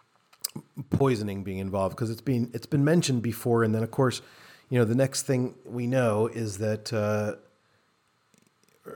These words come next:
in a couple scenes later, Bernard comes down with some sort of, um, some sort of thing where Irma has to take care of him. And is he getting worse because he's being poisoned, or did he really,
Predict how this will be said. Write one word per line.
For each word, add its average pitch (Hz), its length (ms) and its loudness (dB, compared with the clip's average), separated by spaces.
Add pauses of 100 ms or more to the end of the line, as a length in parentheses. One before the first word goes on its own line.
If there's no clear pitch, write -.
(240)
in 147 160 2
a 139 80 0
couple 156 260 0
scenes 131 320 2
later, 120 400 8
Bernard 120 400 2
comes 113 220 0
down 107 240 2
with 104 120 -4
some 107 200 0
sort 107 240 2
of, 101 200 -2 (600)
um, 107 440 0 (180)
some 113 180 -2
sort 110 200 -2
of 104 80 -4
thing 107 320 2
where 101 380 -2 (560)
Irma 120 240 8
has 107 140 4
to - 60 -8
take 110 160 0
care 120 240 6
of 95 120 4
him. 95 240 0 (500)
And 110 200 0
is 110 140 -4
he 127 80 -2
getting 117 300 2
worse 110 260 2
because 104 200 -2
he's 98 100 -2
being 98 180 -2
poisoned, 117 480 0
or 104 60 -2
did 101 140 -6
he 98 80 -6
really, 98 460 -4